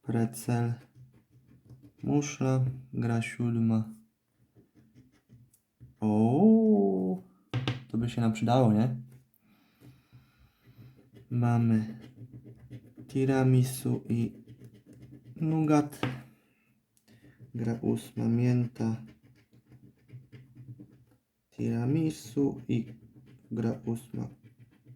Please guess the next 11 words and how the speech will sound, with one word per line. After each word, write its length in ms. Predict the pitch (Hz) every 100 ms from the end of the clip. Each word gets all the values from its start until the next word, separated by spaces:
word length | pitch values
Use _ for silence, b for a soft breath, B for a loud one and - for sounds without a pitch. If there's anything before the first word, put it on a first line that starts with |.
| - _ -
kokos 500 | - 139 131 127 123
i 40 | 110
precel. 460 | - 113 107 113 113 B B B _ _ _ - 131 - - _ _ _ b b b b b - -
Dobra. 260 | 110 104 101 B B B B _ _ _ _ - - _ _ _ _ _ _ B B B B -
Zdrabka 320 | 120 - -
pusta. 500 | - 139 131 - 123 110 107 B B B B B B - 123
Lecimy 380 | 113 - 123
zdrabkę 400 | 117 113 110 -
z 60 | 110
numerem 640 | 110 107 107 107 107 107 - 127 - - _ - -
szesnastym. 1400 | - - 139 - 117 107 107 107 - - 113 110 110 110